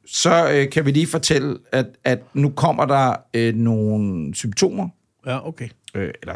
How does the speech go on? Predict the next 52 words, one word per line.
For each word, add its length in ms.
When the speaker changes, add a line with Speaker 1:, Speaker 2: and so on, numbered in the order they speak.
Speaker 1:
bare 120
konsekvenserne 640
ved 80
ubehandlet 440
klamydia 360
kan 120
være 100
alvorlige 400
og 40
langvarige. 440
Det 80
kan 60
medføre 280
nedsat 360
fertilitet 680
og 140
ufrivillig 460
barnløshed. 440
Det 100
er 40
nok 180
primært 320
for 100
kvinderne. 420
Graviditet 400
Speaker 2:
Ja. 40
Speaker 1:
uden 120
for 80
livmoderen 340
samt 260
kroniske 460
underlevssmerter 1500
Speaker 2:
Underlev- 40
Speaker 1:
hos 180
kvinder. 280
Speaker 2:
Ja, 60
det 80
er 40
jo 60
Speaker 1:
Øh, 60
Speaker 2:
ikke 140
rart. 120
Speaker 1:
men 340
ubehandlet 500
klamydia 340
kan 120
også 160
have 100
alvorlige 360
konsekvenser 500
for 120
mænd. 220